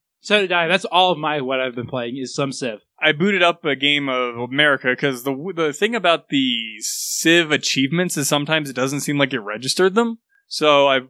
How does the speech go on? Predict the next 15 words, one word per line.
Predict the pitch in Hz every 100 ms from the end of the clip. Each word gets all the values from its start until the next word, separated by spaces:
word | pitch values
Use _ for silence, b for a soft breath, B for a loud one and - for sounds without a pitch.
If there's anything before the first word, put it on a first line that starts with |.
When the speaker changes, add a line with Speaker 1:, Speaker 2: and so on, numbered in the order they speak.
| _
Speaker 2:
was | 135
like, | 135 123
I | 131
w-, | 139 160
at | 156 156
one | 202
point | 202 147
I |
was | 127
trying | - - 180 185 165
to | 147
get | 147
all | 143
the | 135
achievements | - 131 120 120 117 -